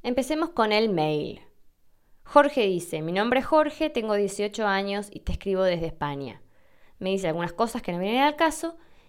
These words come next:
y continúa con algunas cosillas sobre tus podcasts, como dice él. "Por un lado, recuerdo que mencionaste en uno algo sobre la pronunciación de la che como sh.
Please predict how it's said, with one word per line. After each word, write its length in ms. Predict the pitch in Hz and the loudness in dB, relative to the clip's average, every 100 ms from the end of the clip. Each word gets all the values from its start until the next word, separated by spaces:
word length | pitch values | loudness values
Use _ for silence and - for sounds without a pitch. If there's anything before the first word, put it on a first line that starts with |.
| - _ _ _ | -20 _ _ _
y 400 | - 226 233 - - _ - | -4 -2 -2 -6 -16 _ -8
continúa 880 | 180 180 214 240 254 240 233 277 - _ - | -6 -2 -2 0 2 4 4 2 -6 _ -6
con 160 | 214 208 | 2 2
algunas 380 | 233 320 339 | 4 2 0
cosillas 580 | - 381 359 247 214 247 | -4 -6 -2 -2 -2 -4
sobre 420 | - - 208 214 | -6 -2 -2 -2
tus 320 | 220 - 185 - | -6 -8 -8 -6
podcasts, 720 | - 160 - - - - - | -4 -4 -6 -14 -14 -18 -12
como 220 | 160 151 | -6 -6
dice 280 | 147 156 - | -6 -8 -14
él. 140 | - - - - - - - | -16 -20 -20 -20 -20 -20 -6
"Por 140 | - 311 | 2 4
un 100 | 339 | 8
lado, 440 | 381 415 392 339 - - - | 8 8 6 0 -8 -20 -4
recuerdo 500 | 220 233 330 339 339 | -2 4 4 6 4
que 140 | 254 | 2
mencionaste 840 | 220 214 202 214 240 - 269 - 202 | 0 0 0 0 -2 -2 -4 -2 -2
en 240 | 196 196 - | -2 -6 -4
uno 580 | 233 226 202 185 262 - - | 0 2 2 0 -2 -2 2
algo 240 | 320 339 | 2 2
sobre 220 | 277 247 | 0 2
la 160 | 214 202 | 4 2
pronunciación 420 | 208 196 196 226 | 0 -2 -2 0
de 100 | 240 | 4
la 220 | 214 190 | 4 2
che 440 | - 233 226 240 - | 2 4 4 2 -2
como 460 | - 202 208 214 - | 2 4 4 2 -6
sh. 460 | - - 208 175 | -10 -6 -4 -6